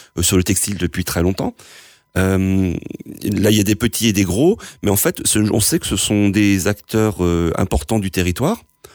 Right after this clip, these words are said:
Et on sait qu'on va les recroiser. Donc, euh, on, on provoque aussi les rencontres. Euh, on apprend à se connaître sur des projets comme ça. J'aurais tendance à dire, euh, euh, des projets, euh, rapidement mis en place.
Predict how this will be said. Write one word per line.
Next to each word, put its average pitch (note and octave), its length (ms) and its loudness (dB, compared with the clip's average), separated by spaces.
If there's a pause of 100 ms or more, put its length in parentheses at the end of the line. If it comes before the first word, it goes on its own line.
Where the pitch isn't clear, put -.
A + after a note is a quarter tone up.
(600)
Et G2+ 80 2
on F#2 80 2
sait - 140 2
qu'on B2 140 -2
va A2 100 2
les G#2+ 80 2
recroiser. G2+ 540 0 (340)
Donc, A#2 340 2
euh, F#2+ 520 2
on, F2+ 680 2 (140)
on - 80 2
provoque B2+ 480 0
aussi A2 400 0
les F#2+ 80 2
rencontres. F2 460 0 (680)
Euh, E2+ 540 2
on F2+ 180 2
apprend F2 240 0
à F#2 60 4
se - 80 -2
connaître G2 360 0
sur F2 140 0
des E2 140 -2
projets E2+ 520 2
comme E2+ 140 0
ça. B2+ 300 0 (580)
J'aurais F2+ 240 2
tendance G2+ 360 2
à F2+ 60 2
dire, G#2 380 0
euh, F#2 680 4 (420)
euh, E2+ 240 2
des - 520 -2
projets, G#2 560 2
euh, F#2 300 0
rapidement G2+ 540 -2
mis G2+ 160 4
en F2+ 100 2
place. - 480 -2